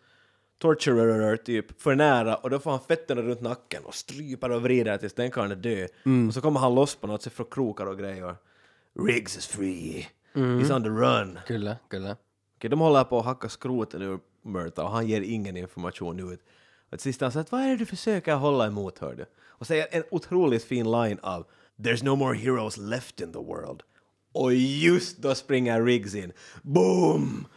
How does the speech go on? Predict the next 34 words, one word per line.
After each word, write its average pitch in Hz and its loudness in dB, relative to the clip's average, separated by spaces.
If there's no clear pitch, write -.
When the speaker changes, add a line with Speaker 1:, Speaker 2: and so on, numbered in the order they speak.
Speaker 1:
Utan 151 2
skjorta 120 2
och 107 4
elstötar. 104 -2
Han 135 0
är 131 2
som, 143 2
jag - -
tror 254 4
att 269 6
han 262 2
är 220 4
bara 175 4
mera 156 4
laddad 131 2
av 90 -8
de 95 -8
där 101 -6
elstötarna. 95 -4
Speaker 2:
Ja, 113 2
sitter 156 4
Speaker 1:
"I 208 8
Speaker 2:
där. 220 8
Speaker 1:
don't 180 4
feel 185 2
torture." 127 4
Speaker 2:
<laughs> 151 -4
Vitsi 143 -2
vad 135 2
du 135 0
fick 131 0
till. 127 -2
Fysikhumor. 131 -2
Speaker 1:
<laughs> - 2